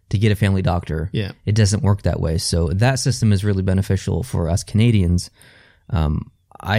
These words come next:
Speaker 1: i-, if I was an American without health insurance or without anything, I would be really concerned. And, uh, I'm very thankful that I am Canadian and that I do live in this country. And I'm, I feel bad for the people who,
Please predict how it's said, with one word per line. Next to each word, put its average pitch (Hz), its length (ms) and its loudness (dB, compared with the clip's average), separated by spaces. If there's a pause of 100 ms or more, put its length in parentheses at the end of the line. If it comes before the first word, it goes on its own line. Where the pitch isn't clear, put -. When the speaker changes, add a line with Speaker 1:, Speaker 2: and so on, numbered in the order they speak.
Speaker 1:
i-, 101 260 -2 (260)
if 104 200 -4
I 139 100 2
was 156 140 4
an 123 80 4
American 117 360 2
without 107 380 0 (200)
health 104 260 0
insurance 95 320 0
or 104 80 -2
without 98 420 0 (680)
anything, 98 380 2
I 117 160 0
would 110 140 2
be 95 140 0
really 98 360 0
concerned. 87 520 -2 (600)
And, 90 360 2
uh, 82 260 0
I'm 92 160 -2
very 104 320 2
thankful 98 380 0
that 92 120 0
I 90 40 2
am 92 120 2
Canadian 98 360 0
and 90 100 2
that 90 60 2
I 87 60 0
do 101 160 0
live 101 120 2
in 92 80 0
this 90 140 -2
country. 87 460 -2 (640)
And 90 240 2
I'm, 87 280 0 (180)
I 90 100 -2
feel 101 200 -4
bad 90 240 0
for 95 80 -4
the 95 80 -6
people 98 260 -2
who, 92 180 -2